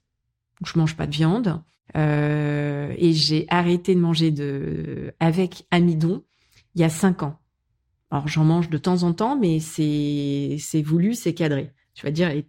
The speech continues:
tout dans la maîtrise, dans la planification, euh, un peu. Je suis comme ça. Euh, parce que j'ai une exigence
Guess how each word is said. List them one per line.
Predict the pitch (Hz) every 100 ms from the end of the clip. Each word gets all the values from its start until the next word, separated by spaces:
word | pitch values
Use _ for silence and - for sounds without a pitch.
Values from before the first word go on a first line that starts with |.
| -
tout | 208 180
dans | 156
la | 147
maîtrise, | 139 156 156 170 165
dans | 156
la | 143
planification, | 139 160 156 156 151 156 156 180 170 170
euh, | 147 135 -
un | 180
peu. | - - - - - -
Je | -
suis | -
comme | 165 170
ça. | 156 135 - - - - -
Euh, | 156 147 151 135 135 139 110 104 165
parce | 165 -
que | 165
j'ai | 165
une | 165
exigence | 165 160 160 175 175